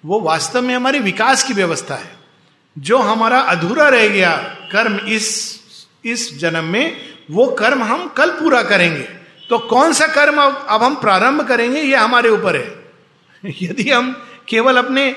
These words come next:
कामनाओं के विस्तार का कर्म पूरा करें, प्रारंभ करेंगे, तो अंत में अगले जन्म में उसी को हम समापन होते हुए, और उसके अंदर जो कुछ भी नहीं है उसका भाव होगा।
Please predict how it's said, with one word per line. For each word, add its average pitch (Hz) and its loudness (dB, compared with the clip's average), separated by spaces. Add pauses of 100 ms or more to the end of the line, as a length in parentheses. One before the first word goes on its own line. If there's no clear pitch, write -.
(280)
कामनाओं 226 2
के 262 -2
विस्तार 254 0
का 254 -2
कर्म 247 -2
पूरा 240 2
करें, 262 -2
प्रारंभ 202 0
करेंगे, 262 0
तो 349 -4
अंत 233 -2
में 277 -2 (180)
अगले 247 2
जन्म 262 2
में 285 2
उसी 262 2
को 262 0
हम 240 2
समापन 226 0
होते 202 -2
हुए, 226 2
और 233 -2
उसके 220 -4
अंदर 226 -2
जो 254 -2 (880)
कुछ 254 -4
भी 403 6
नहीं 320 4
है 226 2
उसका 202 0
भाव 185 2
होगा। 147 -6